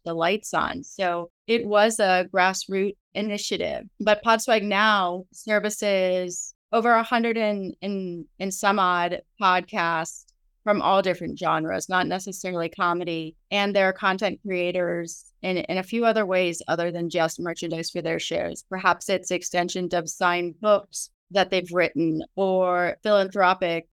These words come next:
products or charity support that you buy a signed poster and your part of your proceeds will go to support that host favorite initiative. So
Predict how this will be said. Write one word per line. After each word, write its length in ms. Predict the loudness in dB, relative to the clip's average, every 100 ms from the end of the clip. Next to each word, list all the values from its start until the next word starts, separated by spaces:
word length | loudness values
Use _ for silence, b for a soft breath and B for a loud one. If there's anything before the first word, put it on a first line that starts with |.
| _
products 640 | 4 6 6 2 -2 -14 -4
or 260 | -2 -4 -6
charity 760 | -4 2 4 4 2 -2 -4 -8
support 520 | -12 -10 -2 2 2 -2
that 240 | -2 -2 0
you 340 | -2 -4 -4 -6
buy 180 | 2 4
a 100 | 4
signed 360 | 4 2 2 0
poster 380 | -4 -4 -2 0
and 180 | 0 0
your 400 | -2 -4 -6 -8 -12 0
part 120 | 4
of 40 | 4
your 100 | 2
proceeds 480 | 0 0 -2 -4
will 80 | -4
go 160 | -2 -2
to 100 | -4
support 460 | -6 -6 -2 -2 0
that 320 | 0 0 -2 _ _
host 540 | 0 2 0 -6 -12 -20 _
favorite 300 | 0 0 0
initiative. 580 | -2 -4 -6 -6 -4 -6 -10 _ _
So 400 | _ 2 4 2